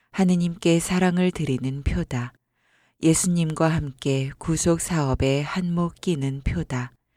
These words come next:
보속은 괴로움이다. 그러나 이 괴로움은 사랑이다. 이러한 소리가 귀에 들어가지 않거든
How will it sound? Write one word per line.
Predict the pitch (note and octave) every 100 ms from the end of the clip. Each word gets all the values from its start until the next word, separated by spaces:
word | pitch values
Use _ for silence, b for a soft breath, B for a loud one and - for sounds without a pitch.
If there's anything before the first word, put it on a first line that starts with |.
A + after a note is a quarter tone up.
| _ _ _ -
보속은 | F3 D#3+ E3+ D3+ D#3+ D#3+ D#3+
괴로움이다. | - D#3+ E3 D#3 C#3+ B2+ B2+ B2 - _ _ _ _ -
그러나 | E3 D3 C#3+ C#3+ D3 -
이 | E3+ E3+ -
괴로움은 | E3+ E3 D#3+ C#3+ B2+ C3 C#3
사랑이다. | - E3+ E3 D#3+ C#3+ C3 B2 B2+ _ _ _ _ _ _ _ -
이러한 | F3+ F3+ F#3
소리가 | - F3+ C#3+ - C3+ C#3+
귀에 | - D3+ D3 D3+
들어가지 | - D3 D3 D3+ - D3+
않거든 | B2+ - C#3 B2+ C3